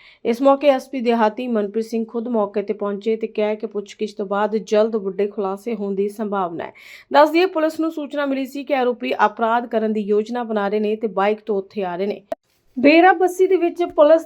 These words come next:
ਤੇ ਬਦਮਾਸ਼ਾਂ ਵਿਚਕਾਰ ਵੱਡੀ ਝੜਪ ਹੋਈ ਹੈ। ਪੁਲਿਸ ਦੇ ਵੱਲੋਂ ਬਦਮਾਸ਼ਾਂ ਦਾ ਐਨਕਾਊਂਟਰ ਕੀਤਾ ਗਿਆ।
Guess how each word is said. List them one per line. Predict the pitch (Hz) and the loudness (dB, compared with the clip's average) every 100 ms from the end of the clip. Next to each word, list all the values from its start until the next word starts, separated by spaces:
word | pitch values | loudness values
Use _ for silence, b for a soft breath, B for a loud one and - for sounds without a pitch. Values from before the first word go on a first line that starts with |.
| - | 2
ਤੇ | 302 | 2
ਬਦਮਾਸ਼ਾਂ | 269 277 262 254 262 311 | 4 2 4 2 2 -2
ਵਿਚਕਾਰ | 285 277 254 240 254 254 254 | -4 -2 4 4 6 4 0
ਵੱਡੀ | 233 214 277 | -2 -2 -4
ਝੜਪ | 269 269 214 214 - | -2 0 0 -2 -4
ਹੋਈ | 233 233 | -4 0
ਹੈ। | 240 | 0
ਪੁਲਿਸ | 240 226 214 220 | 0 2 2 2
ਦੇ | 214 | -2
ਵੱਲੋਂ | 202 208 214 | -2 -2 -2
ਬਦਮਾਸ਼ਾਂ | 214 196 196 202 196 - 214 | -2 -4 -4 -4 -4 -4 0
ਦਾ | 208 | -2
ਐਨਕਾਊਂਟਰ | - 190 190 202 214 214 | -2 -8 -2 -2 -2 -4
ਕੀਤਾ | 254 226 220 | -6 -6 -2
ਗਿਆ। | 214 | -2